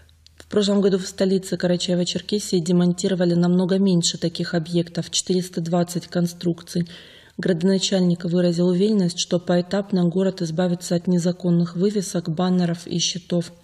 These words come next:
Реклама должна информировать, украшать, а не портить внешний вид города.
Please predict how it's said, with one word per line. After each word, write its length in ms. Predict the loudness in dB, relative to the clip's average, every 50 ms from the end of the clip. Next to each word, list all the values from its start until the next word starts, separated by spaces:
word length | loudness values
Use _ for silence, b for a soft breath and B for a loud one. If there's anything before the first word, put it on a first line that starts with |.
| B B B B B B B B B B B B B
Реклама 400 | -2 0 2 2 2 2 2 2
должна 400 | 2 2 2 2 2 2 2 2
информировать, 760 | 2 0 0 0 2 2 2 2 2 0 -2 -2 -4 -2 -6
украшать, 640 | -6 -4 -2 -2 0 0 0 0 0 -2 -2 -4 -4
а 220 | -4 -2 0 2
не 140 | 2 2 0
портить 520 | -2 -2 -2 -2 -2 0 -2 -4 -4 -2
внешний 440 | 0 0 0 0 0 0 0 0 0
вид 180 | 0 0 -2 -2
города. 460 | 0 0 2 2 2 0 0 -2